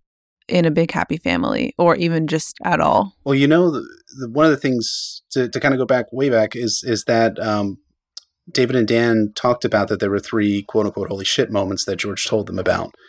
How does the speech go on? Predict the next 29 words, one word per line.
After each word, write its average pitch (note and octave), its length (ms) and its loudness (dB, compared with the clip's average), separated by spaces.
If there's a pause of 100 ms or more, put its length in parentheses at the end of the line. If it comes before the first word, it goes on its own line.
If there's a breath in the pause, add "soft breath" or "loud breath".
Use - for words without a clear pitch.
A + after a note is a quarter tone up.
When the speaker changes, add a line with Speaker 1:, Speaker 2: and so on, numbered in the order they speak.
(300 soft breath)
Speaker 2:
One G2+ 200 0
of G2+ 60 2
them G#2+ 220 2
was F#2+ 480 -2
that F#2+ 260 -4
Stannis G2+ 380 -4
burns G#2 220 -6
Shireen. G2 420 -2 (580 soft breath)
The C3 120 -4
second A2+ 300 0
one G#2 220 0
was G#2 140 -2
that G#2 280 0
Hodor G#2 520 2 (440 soft breath)
comes G#2 260 2
from G#2+ 200 0
Hold, A2 300 -2
Hold B2+ 300 2
the A2 60 -4
Door, G2+ 340 -2
and G2 140 -2
this - 200 -2
whole A2 160 -4
story G2+ 260 -2
about F#2+ 260 0
Bran, G2+ 420 0 (720 soft breath)
uh, G2+ 260 2 (360)
you A#2 100 -4
know G2+ 240 -10